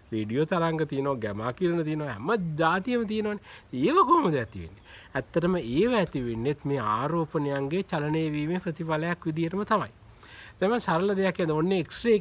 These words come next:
එක්ස් කිරණ හැදෙන හැටි මම කියන්නකෝ. ඒතර ඔන්න දන් බ-, අ, පරමාණුවක තියෙන ඉලෙක්ට්‍රෝන එක යම්කිසි තියෙන කවචයක ඉලෙක්ට්‍රෝනයක් යම්කිසි හේතුවක් මත ඒ කවචෙන් විසි වෙලා එළියට යනවා. අපි කියනවා නොක් වෙනවා කියලා. නොක් වෙලා එළියට ගියාම උඩ ශක්ති මට්ටමක තියෙන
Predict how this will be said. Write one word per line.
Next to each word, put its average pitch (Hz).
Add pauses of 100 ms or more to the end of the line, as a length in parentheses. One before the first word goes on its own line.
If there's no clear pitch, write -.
එක්ස් -
කිරණ 180
හැදෙන 165
හැටි 156
මම 143
කියන්නකෝ. 127 (260)
ඒතර 175
ඔන්න 170
දන් 143
බ-, 127 (160)
අ, 123
පරමාණුවක 143
තියෙන 147 (120)
ඉලෙක්ට්‍රෝන 120
එක 117
යම්කිසි 113
තියෙන 135
කවචයක 120
ඉලෙක්ට්‍රෝනයක් 117 (380)
යම්කිසි 196
හේතුවක් 190
මත 185
ඒ 254
කවචෙන් 185
විසි 190
වෙලා 247 (160)
එළියට 196
යනවා. 110
අපි 113
කියනවා 185
නොක් 165
වෙනවා 107
කියලා. - (340)
නොක් 180
වෙලා 269
එළියට 190
ගියාම 135 (300)
උඩ 135
ශක්ති -
මට්ටමක 196
තියෙන 196